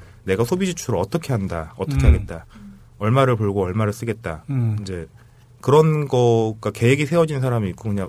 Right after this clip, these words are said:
Speaker 1: 마구잡이로 쓰는 사람이 있거든요. 근데
Speaker 2: 네.
Speaker 1: 그런 것들을 보게 되고 이제 이런 식으로 좀 바뀌더라고요.
Speaker 2: 그쵸. 그러니까 그게, 그러니까 아마 그때 당시에는 힘들었을 거 아니에요. 결혼 직전까지
Speaker 1: 그렇죠.
Speaker 2: 갔었는데.
Speaker 1: 그때는 힘들었죠.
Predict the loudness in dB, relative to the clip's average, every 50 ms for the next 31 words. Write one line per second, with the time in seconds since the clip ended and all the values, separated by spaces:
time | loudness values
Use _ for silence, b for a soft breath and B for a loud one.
0 | -8 -4 -2 0 0 2 2 2 0 0 -2 -4 -4 -4 -4 -2 -4 -4 -6 -8
1 | -10 -10 -12 -12 -12 -12 -14 -16 -14 -8 -4 0 2 2 2 2 0 -2 -6 -10
2 | -14 -10 -6 -2 -2 0 0 -2 -4 -6 -6 -8 -6 -6 -6 -8 -10 -12 -14 -18
3 | -20 -20 -18 -18 -10 -8 -8 -6 -6 -8 -10 -12 -14 -10 -8 -6 -6 -6 -6 -8
4 | -10 -12 -14 -14 -16 -18 -18 -18 -18 -20 -14 -12 -10 -10 -10 -10 -12 -14 -16 -18
5 | -18 -20 -16 -14 -12 -8 -4 -2 0 0 0 0 -2 -4 -8 -12 -6 -4 -4 -4
6 | -2 0 2 4 4 4 4 2 0 0 0 0 0 0 -2 -4 -6 -6 -6 -4
7 | -4 -4 -2 -2 -2 -2 0 2 2 2 2 2 0 0 -2 -2 -4 -4 -4 -2
8 | 0 0 0 0 0 -2 -4 -6 -6 -4 -4 -2 -4 -4 -6 -6 -6 -4 -2 -2
9 | -2 -2 0 0 0 0 2 2 2 4 4 4 4 4 2 2 0 -2 -6 -8
10 | -8 -12